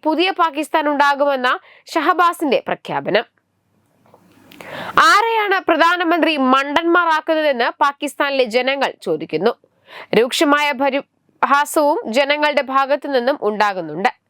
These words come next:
"ഞങ്ങൾ ഇപ്പോൾ തന്നെ ചന്ദ്രനിലാണ് ജീവിക്കുന്നതെന്നാണ് പാകിസ്ഥാനികൾ പരിഹസിക്കുന്നത്. ഞങ്ങൾ ചന്ദ്രനിലാണ് ജീവിക്കുന്നതെന്ന് നിങ്ങൾക്കറിയില്ലേ? ചന്ദ്രനിലുള്ള മണ്ണും കല്ലും ഇവിടെയുമുണ്ട്.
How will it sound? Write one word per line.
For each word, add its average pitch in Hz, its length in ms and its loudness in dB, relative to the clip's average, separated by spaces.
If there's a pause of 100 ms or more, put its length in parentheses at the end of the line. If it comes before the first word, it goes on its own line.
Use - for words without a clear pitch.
(600)
"ഞങ്ങൾ 392 320 2
ഇപ്പോൾ 403 260 0
തന്നെ 349 440 0
ചന്ദ്രനിലാണ് 320 720 0
ജീവിക്കുന്നതെന്നാണ് 254 920 -2
പാകിസ്ഥാനികൾ 226 880 -2
പരിഹസിക്കുന്നത്. 180 760 -4 (580)
ഞങ്ങൾ 262 300 2
ചന്ദ്രനിലാണ് 277 760 2
ജീവിക്കുന്നതെന്ന് 269 840 0
നിങ്ങൾക്കറിയില്ലേ? 190 840 -2 (680)
ചന്ദ്രനിലുള്ള 403 680 2
മണ്ണും 302 640 0
കല്ലും 269 340 -2
ഇവിടെയുമുണ്ട്. 208 720 -2